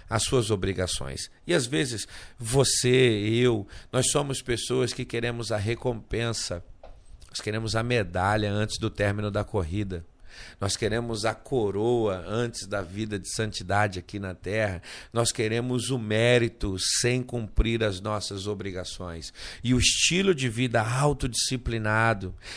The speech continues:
ele nos levará a entender que recompensas só existem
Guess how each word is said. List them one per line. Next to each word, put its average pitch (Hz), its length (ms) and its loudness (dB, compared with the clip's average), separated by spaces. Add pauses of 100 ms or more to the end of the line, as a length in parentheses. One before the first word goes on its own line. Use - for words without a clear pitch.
(120)
ele 127 220 2
nos 147 320 2
levará 123 540 4
a 123 100 0
entender 117 720 -4
que 117 160 -6
recompensas 120 1120 0 (260)
só - 840 8
existem 131 840 0